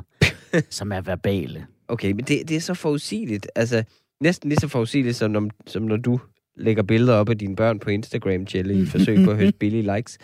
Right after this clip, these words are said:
Speaker 1: Selvom der er folk, der siger, at du ikke engang kan huske dine børns navne
Speaker 2: Jeg
Speaker 1: nogle
Speaker 2: kan
Speaker 1: gange.
Speaker 2: godt huske mine børns navne, men
Speaker 1: Hvad
Speaker 2: jeg
Speaker 1: hedder
Speaker 2: kan
Speaker 1: de?
Speaker 2: ikke, jeg kan ikke
Speaker 1: Du har bare ikke lyst til at
Speaker 2: Åh,
Speaker 1: sige dem lige nu.
Speaker 2: Nej,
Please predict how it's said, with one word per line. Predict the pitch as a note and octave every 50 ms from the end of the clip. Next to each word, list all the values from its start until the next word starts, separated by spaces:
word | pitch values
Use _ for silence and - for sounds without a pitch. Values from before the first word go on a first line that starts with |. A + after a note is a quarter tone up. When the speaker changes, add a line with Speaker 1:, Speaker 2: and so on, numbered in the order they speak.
| - - - - - _ _ _ _ _ _ _ _ _ _ _ _ -
Speaker 1:
Selvom | - G#2 F#2+ F2 E2+ F2+ - - -
der | G2
er | F#2 F2+ G2+ A#2 - -
folk, | A#2 B2 B2
der | - A2
siger, | G2+ - B2 B2
at | A#2+
du | A#2
ikke | G#2+ G2+ A#2+
engang | B2 G#2+ F#2+ F#2+
kan | - G2 F#2+
huske | A2 A2+ - -
dine | - G2+
børns | - F2+ F2+ F2+ - -
navne | F2 G2 G2 F#2 G#2 A#2+ B2 G2+
Speaker 2:
Jeg | A2+ G#2 G2+
Speaker 1:
nogle | F2 - A#2+
Speaker 2:
kan | G2
Speaker 1:
gange. | F2+ E2+ - - _
Speaker 2:
godt | - - F#2+ F#2 F#2 -
huske | - - G#2 G2 F#2+ - - G#2+
mine | G2+ F#2+ F#2+ F#2+
børns | F#2 - F#2+ E2 D#2+ D2+ - -
navne, | G2+ F2+ D#2+ D#2+ F2 F#2 F#2
men | F#2+ F#2+
Speaker 1:
Hvad | G#2
Speaker 2:
jeg | A2 B2
Speaker 1:
hedder | A#2 A2
Speaker 2:
kan | D3
Speaker 1:
de? | D#3
Speaker 2:
ikke, | D3+ - - - - - _
jeg | - C3 B2 B2
kan | - - A#2
ikke | A2 A#2+ A#2+ - - - -
Speaker 1:
Du | A#2
har | G#2+ G#2+
bare | G#2 G#2
ikke | G#2 G2+ G#2
lyst | A2 A2
til | G#2 G#2+ G#2+
at | G#2+
Speaker 2:
Åh, | A2 A2+ G2 F#2
Speaker 1:
sige | F2+ -
dem |
lige | F#2 F#2 F2+
nu. | E2+ F2+
Speaker 2:
Nej, | G2+ G#2+ F#2+ F#2 G2 A2